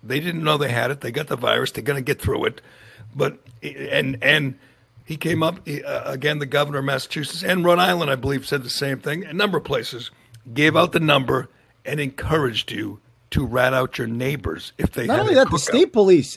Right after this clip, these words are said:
Speaker 2: and I wanna say something about that. So, like, do the state police not realize of Rhode Island that their one, their biggest, um,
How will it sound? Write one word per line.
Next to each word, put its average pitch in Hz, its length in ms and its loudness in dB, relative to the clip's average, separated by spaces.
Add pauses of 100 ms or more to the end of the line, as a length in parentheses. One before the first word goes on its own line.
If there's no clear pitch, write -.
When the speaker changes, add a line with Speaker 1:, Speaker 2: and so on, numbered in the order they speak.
Speaker 2:
and 190 180 0
I 202 100 2
wanna 269 180 4
say 240 140 0
something 214 200 2
about 175 180 4
that. 147 160 4
So, 175 160 4
like, 165 180 4 (360)
do 214 80 -2
the 214 100 6
state 330 320 4
police 320 300 4
not 208 320 4
realize 196 560 8 (240)
of 156 240 -2
Rhode 170 100 4
Island 165 460 4 (280)
that 175 280 4
their 190 500 8
one, 190 540 4
their 208 140 10
biggest, 240 580 6
um, 175 380 6